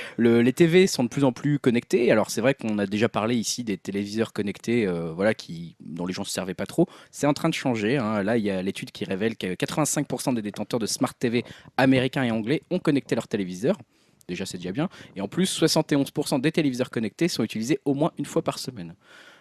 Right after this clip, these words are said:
Donc ça peut paraître, euh, on peut se dire, bah, ça reste encore, euh, plus de trente pour cent des gens qui n'utilisent pas finalement leur, leur, euh, écran connecté, euh, de télé connectée. Bon, bah, finalement, ça veut dire aussi que soixante-dix pour cent l'utilisent. Euh, il y a quelques années, on était à cinq pour cent. Donc, euh, ça a é-, énormément progressé.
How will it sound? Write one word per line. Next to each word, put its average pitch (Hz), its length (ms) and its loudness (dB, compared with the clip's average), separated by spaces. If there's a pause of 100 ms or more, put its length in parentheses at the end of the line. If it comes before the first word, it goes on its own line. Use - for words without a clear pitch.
(100)
Donc - 120 -12
ça 110 80 -2
peut 101 140 -2
paraître, 110 400 2
euh, 92 160 0
on 90 100 -4
peut 104 100 -4
se 98 80 -4
dire, 110 140 0
bah, 107 100 -8
ça - 120 -8
reste 98 240 -2
encore, 101 240 -2
euh, 85 80 -4
plus - 160 -6
de - 60 -20
trente 120 180 -4
pour 113 160 -8
cent 123 100 -2
des 113 100 2
gens 123 140 -2
qui 95 140 -8
n'utilisent - 320 -10
pas 123 160 2
finalement 98 420 -4
leur, 90 260 -2 (300)
leur, 90 160 -4
euh, 82 380 -6
écran 80 260 -10
connecté, 98 540 -4
euh, 90 100 -6
de 85 80 -12
télé 92 220 -8
connectée. - 360 -4 (560)
Bon, 90 120 -4
bah, - 160 -10
finalement, 98 400 -6
ça - 160 -8
veut 85 40 -8
dire 110 140 0
aussi 131 200 -2
que - 40 -6
soixante-dix 92 300 -8
pour - 180 -8
cent 117 120 -6
l'utilisent. 123 360 -4
Euh, 87 160 -2
il 87 60 -6
y 82 60 -6
a 80 200 -8
quelques 95 300 -4
années, 113 180 0
on 113 80 -2
était 95 140 -4
à 98 60 -2
cinq 104 200 -6
pour - 160 -4
cent. 82 180 -10
Donc, 80 200 -12
euh, 80 80 -6
ça 85 140 -6
a 87 40 -2
é-, 92 160 -2
énormément 123 460 2
progressé. 98 440 -2